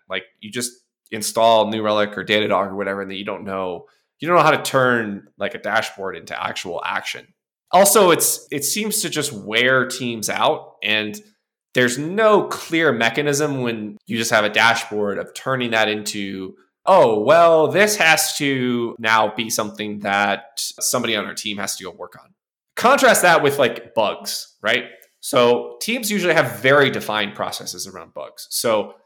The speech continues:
usually what happens is you'll get a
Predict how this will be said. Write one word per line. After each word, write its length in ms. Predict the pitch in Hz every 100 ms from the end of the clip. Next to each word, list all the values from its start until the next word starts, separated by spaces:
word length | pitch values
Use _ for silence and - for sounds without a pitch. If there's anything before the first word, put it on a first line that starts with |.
| 135
usually 300 | 160 170 156
what 120 | 143
happens 460 | 139 135 120 113
is 380 | - 117 110 104 110
you'll 240 | 110 104
get 240 | 107 113 107 113
a 400 | 107 104 98